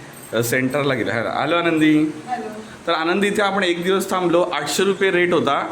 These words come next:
Speaker 1: फोर बेडचा आणि टू बेड असेल तर फाय हंड्रेड रुपीज. आजूबाजूचं वातावरण आपण बघितलं, रूम बघितली. मंडळी, भक्त निवास म-, अडिवरे महाकाली, इथे मी तुम्हाला कॉन्टॅक्ट नंबर शेअर करीन या व्हिडिओच्या खाली,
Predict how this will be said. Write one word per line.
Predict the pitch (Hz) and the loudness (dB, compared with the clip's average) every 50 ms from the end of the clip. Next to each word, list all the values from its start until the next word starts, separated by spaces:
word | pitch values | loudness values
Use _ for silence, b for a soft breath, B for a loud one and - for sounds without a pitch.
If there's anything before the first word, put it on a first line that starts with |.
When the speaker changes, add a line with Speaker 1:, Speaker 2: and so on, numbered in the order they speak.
| - - - - | -10 -12 -8 -4
Speaker 1:
फोर | 117 233 165 185 185 | 0 2 2 2 4
बेडचा | 175 170 160 143 139 - 147 | 4 2 2 2 2 0 0
आणि | 165 180 160 160 | 0 0 0 -2
टू | 156 156 160 - 180 180 | -2 -4 0 4 4 4
बेड | 175 175 180 170 | 6 4 4 2
असेल | 175 175 185 170 165 165 | 2 2 2 0 2 2
तर | 185 202 214 226 - - - - - - - | 2 2 2 0 -4 -8 -14 -18 -18 -8 -4
फाय | - 175 170 | -2 0 0
हंड्रेड | 175 165 156 156 | 2 2 2 2
रुपीज. | 135 120 120 117 104 95 - 110 - - - - B B B B B B - - | 2 2 2 2 0 2 0 -2 -4 -6 -10 -14 B B B B B B -10 -6
आजूबाजूचं | - 135 147 156 180 185 196 196 185 196 202 185 190 220 208 202 | -4 0 2 2 2 4 4 2 2 2 2 2 4 4 4 4
वातावरण | 190 175 160 151 - 185 185 | 4 4 2 2 2 0 0
आपण | 196 - 226 196 190 180 160 | 0 0 2 2 2 2 2
बघितलं, | 160 160 160 165 165 156 160 156 147 147 143 143 | 2 2 2 2 2 2 2 4 4 4 4 4
रूम | 143 151 160 170 | 4 2 4 4
बघितली. | 170 160 160 160 160 165 160 151 139 139 131 135 139 139 | 2 2 2 2 0 0 2 2 2 2 2 0 -2 -2
मंडळी, | 135 139 143 147 170 175 | 0 0 2 2 2 2
भक्त | 180 165 151 139 143 - 180 175 | 0 0 -2 -2 0 0 2 2
निवास | 175 170 170 170 180 175 | 2 2 2 2 2 0
म-, | 170 160 156 - | -2 -4 -4 -2
अडिवरे | 113 131 139 147 156 160 170 | -2 0 0 2 2 2 2
महाकाली, | 165 151 147 147 - - 165 147 139 143 160 - | 2 0 0 0 0 -2 -2 -2 0 -2 -2 -2
इथे | 131 135 135 160 | -2 -2 0 0
मी | 156 160 156 | 0 0 0
तुम्हाला | 156 156 160 160 - 151 | -2 -2 -2 -2 0 0
कॉन्टॅक्ट | 143 139 135 147 160 156 | 0 0 0 -2 0 0
नंबर | 160 156 156 165 160 | 0 0 0 -2 -2
शेअर | 160 - 147 151 | -2 0 -2 0
करीन | 147 151 147 139 139 | 0 0 0 0 0
या | 139 135 135 | 2 2 2
व्हिडिओच्या | 131 131 123 120 123 123 123 147 | 2 2 2 2 2 2 0 0
खाली, | 135 135 117 113 139 | -2 -2 -2 -2 -4